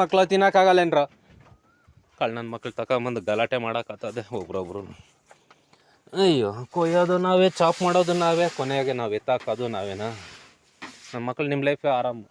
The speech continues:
ಆರಾಮಾಗಿ ತಿಂತೀರಾ, ನೆರಳಾಗಿರ್ತೀರಾ. ಮನುಷ್ಯನಾಗಿ ಹುಟ್ಬೇಡ್ರಪ್ಪ, ನಿಮ್ಮಂಥ ಪ್ರಾಣಿಗಳಾಗೆ ಹುಟ್ಬೇಕು. ಮೂರು ದಿನ ಇದ್ರೂ ಕೂಡ ಒಳ್ಳೆ ಜೀವನ, ರಾಯಲ್ ಆಗಿ ಲೈಫ್ನ ಲೀಡ್ ಮಾಡಿ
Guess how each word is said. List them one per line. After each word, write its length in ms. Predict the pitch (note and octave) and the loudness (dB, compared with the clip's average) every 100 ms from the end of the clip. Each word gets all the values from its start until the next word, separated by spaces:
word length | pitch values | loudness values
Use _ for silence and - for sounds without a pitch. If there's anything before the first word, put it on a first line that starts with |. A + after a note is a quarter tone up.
| A2 | 0
ಆರಾಮಾಗಿ 320 | A#2+ A#2+ - | 2 0 -6
ತಿಂತೀರಾ, 380 | C3+ B2 C#3 C#3+ C#3+ | -8 -8 -12 -12 -12
ನೆರಳಾಗಿರ್ತೀರಾ. 760 | A2 G#2 G#2+ G2 - G2+ F#2+ _ _ _ _ _ _ _ _ _ _ _ D3+ | -6 -4 -4 -6 -14 -20 -20 _ _ _ _ _ _ _ _ _ _ _ -8
ಮನುಷ್ಯನಾಗಿ 340 | C#3 - C#3+ | -8 -8 -8
ಹುಟ್ಬೇಡ್ರಪ್ಪ, 560 | B2+ A2+ G2+ G#2 G2 G#2+ - - _ A#2+ | -8 -8 -10 -10 -12 -16 -20 -20 _ -16
ನಿಮ್ಮಂಥ 280 | A2 A2+ | -12 -10
ಪ್ರಾಣಿಗಳಾಗೆ 560 | G#2+ A2 G#2+ A2 A2 A2 | -8 -6 -6 -4 -6 -4
ಹುಟ್ಬೇಕು. 420 | G2 - F2+ - _ _ _ _ - | -8 -10 -14 -16 _ _ _ _ -8
ಮೂರು 220 | A#2 B2 | -4 -2
ದಿನ 140 | A2+ A2+ | -2 -2
ಇದ್ರೂ 280 | G2+ G#2+ | -2 -4
ಕೂಡ 180 | G2+ G#2 G#2 D#2+ F2 | -4 -2 -2 -4 -10
ಒಳ್ಳೆ 260 | G#2+ G2 | -8 -6
ಜೀವನ, 360 | F2+ G#2 G2+ G2 | -6 -6 -6 -4
ರಾಯಲ್ 360 | G2 G#2+ G#2 F#2+ | -2 -2 -2 -4
ಆಗಿ 180 | F2 | -8
ಲೈಫ್ನ 320 | F#2 F2+ - F#2 | -10 -12 -14 -12
ಲೀಡ್ 240 | F#2+ F#2 | -12 -10
ಮಾಡಿ 220 | F#2 F#2 | -8 -8